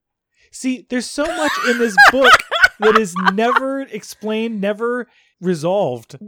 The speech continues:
Speaker 2: Which I love. I mean, that is what I love about it.
Speaker 1: I typically, I'm okay with books that don't resolve everything.
Speaker 2: Yes.
Speaker 1: I have a little bit of trouble with this book that nothing is resolved at the end. There's nothing resolved.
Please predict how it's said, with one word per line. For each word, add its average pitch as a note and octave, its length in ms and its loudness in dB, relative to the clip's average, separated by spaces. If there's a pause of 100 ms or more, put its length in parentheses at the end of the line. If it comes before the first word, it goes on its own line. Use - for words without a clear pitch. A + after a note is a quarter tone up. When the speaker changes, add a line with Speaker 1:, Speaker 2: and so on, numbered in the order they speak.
(140)
Speaker 2:
Which B3+ 200 -2
I A#3+ 100 2
love. G#3+ 380 -2 (100)
I A#3 80 2
mean, A#3 200 -2
that G#3+ 220 4
is A3+ 180 -2
what F3+ 120 -4
I D#3+ 120 -4
love F#3+ 320 -2
about D3+ 320 -6
it. D#2+ 200 -16 (140)
Speaker 1:
I A3+ 260 -4 (160)
typically, C#4+ 680 -8 (160)
I'm D4 220 -2
okay B3 200 -6
with A#3 240 -6
books F#3+ 240 -4
that D#3+ 160 -8
don't D3+ 220 -4
resolve B2+ 560 -6
everything. D3+ 680 -10 (100)
Speaker 2:
Yes. B4 160 -6
Speaker 1:
I G3+ 180 -2
have A#3 240 -6
a G#3+ 280 -10
little D4+ 220 -6
bit B3+ 140 -4
of G3 200 -10
trouble G3 300 -6
with F3+ 140 -8
this E3+ 180 -10
book D#3 300 -8
that D3+ 260 -8
nothing C#3+ 540 -10
is A2+ 180 -14
resolved G#2+ 480 -16
at G2 140 -18
the F#2+ 160 -20
end. F#2 240 -20
There's C#3 220 -10
nothing E3 520 -10
resolved. B2 680 -14